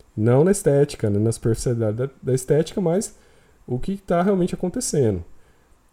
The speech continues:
E ali eles tão utilizando a figura do libertarianismo pra isso, né? Então pouca gente entendeu, pouca gente tá vendo o que tá acontecendo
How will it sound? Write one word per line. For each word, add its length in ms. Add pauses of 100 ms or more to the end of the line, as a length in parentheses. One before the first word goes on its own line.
E 240
ali 300
eles 180
tão 180
utilizando 560
a 20
figura 280
do 40
libertarianismo 680
pra 140
isso, 400 (680)
né? 220
Então 180
pouca 380
gente 260
entendeu, 440
pouca 320
gente 240
tá 180
vendo 280
o 40
que 60
tá 80
acontecendo 640